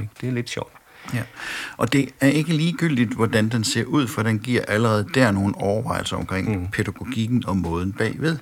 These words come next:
Speaker 1: Mm.
Speaker 2: Fordi når den er sådan en flad en, så lægger den faktisk op til at blive taget op af tasken og lagt ned på et bord, og så går man i gang med at bruge fingrene på den. Med andre ord, den bliver pludselig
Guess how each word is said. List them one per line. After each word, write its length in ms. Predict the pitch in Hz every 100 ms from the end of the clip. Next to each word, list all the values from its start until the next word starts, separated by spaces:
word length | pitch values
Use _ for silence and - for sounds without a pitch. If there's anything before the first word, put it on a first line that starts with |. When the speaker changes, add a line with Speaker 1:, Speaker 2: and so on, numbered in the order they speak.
| - - - 80
Speaker 1:
Mm. 100 | 104
Speaker 2:
Fordi 380 | 147 - 117 85
når 100 | 98
den 100 | 98
er 100 | 110
sådan 200 | 117 160
en 60 | 127
flad 380 | - 156 151 -
en, 260 | 110 131 - - - - - - -
så 140 | -
lægger 300 | 104 110 139
den 160 | 131 113
faktisk 460 | - 90 - -
op 180 | - -
til 120 | -
at 140 | - 90
blive 120 | 92
taget 260 | - 90 -
op 220 | 82 87 -
af 80 | -
tasken 500 | - 160 - - 123 - - -
og 80 | 95
lagt 280 | 95 82 -
ned 240 | 104 110
på 180 | - 87
et 60 | 87 - -
bord, 320 | 196 127 - - - -
og 100 | -
så 120 | -
går 160 | 120 98
man 120 | 101
i 60 | 95
gang 300 | 95 87 87
med 80 | 82
at 80 |
bruge 220 | - 78 78
fingrene 440 | - 73 69 67
på 160 | - -
den. 120 | - 87
Med 120 | 82
andre 200 | 107 107
ord, 420 | 120 156 175 - - _ _ -
den 120 | 101
bliver 140 | 95 90
pludselig 460 | - 78 - 71